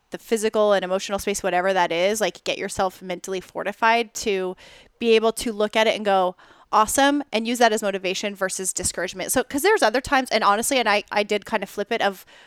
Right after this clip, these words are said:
"Wow, she did that," and I'm actually super pumped for her because I know her, we have the same kind of connections, like, th-,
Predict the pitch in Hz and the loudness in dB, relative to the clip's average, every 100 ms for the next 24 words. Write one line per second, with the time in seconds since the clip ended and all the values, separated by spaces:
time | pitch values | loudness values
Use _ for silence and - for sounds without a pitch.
0 | - - 226 220 - 269 214 202 320 370 | -12 4 8 8 4 0 2 6 8 8
1 | - - 214 208 196 190 - _ _ - | 4 0 0 2 -2 -6 -14 _ _ -6
2 | 220 233 - 240 - - 226 214 214 208 | 4 4 4 -4 -4 -6 -4 -4 -6 -6
3 | 233 247 240 233 214 196 - - - - | -2 0 0 2 2 2 -2 -10 -16 -6
4 | 190 233 294 277 294 285 277 - - _ | 0 4 4 4 4 4 2 -4 -20 _
5 | - 247 226 214 233 214 202 233 202 - | -2 2 2 2 -2 -2 -4 -6 -6 -2
6 | 269 320 - 294 277 269 220 202 - _ | 2 2 2 0 0 2 2 2 -10 _
7 | _ - 196 | _ -20 -20